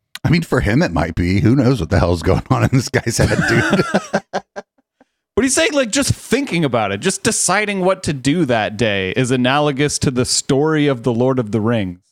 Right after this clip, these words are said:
Speaker 1: Like, today, I had to,
Speaker 2: No,
Speaker 1: today I had to
Speaker 2: absolutely
Speaker 1: decide,
Speaker 2: not.
Speaker 1: today I had to decide: was I going to, uh, go acquire some caffeine first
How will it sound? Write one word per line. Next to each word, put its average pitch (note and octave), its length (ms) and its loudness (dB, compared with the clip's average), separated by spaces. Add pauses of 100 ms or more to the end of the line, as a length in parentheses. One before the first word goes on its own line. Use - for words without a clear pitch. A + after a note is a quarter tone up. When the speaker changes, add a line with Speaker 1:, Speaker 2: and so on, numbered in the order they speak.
(640)
Speaker 1:
Like, A#2 160 -6
today, C#3 320 2
I A#2+ 100 4
had A#2+ 220 4
to, - 20 2
Speaker 2:
No, F2 420 -4 (160)
Speaker 1:
today B2 140 0
I C#4+ 60 4
had C3+ 100 4
to A#2 80 2
Speaker 2:
absolutely A#3+ 380 2
Speaker 1:
decide, A2+ 80 2
Speaker 2:
not. G2 360 -2
Speaker 1:
today C3+ 220 2
I A#2+ 60 2
had B2+ 100 0
to A2+ 60 -12
decide: A2+ 400 0
was G2 160 2
I G#2 100 2
going G2 380 2
to, F#2 280 0
uh, E2 180 -8 (200)
go G2 180 -4
acquire F#2+ 400 -2
some F#2 200 -4
caffeine A2 520 -2
first B2+ 380 -2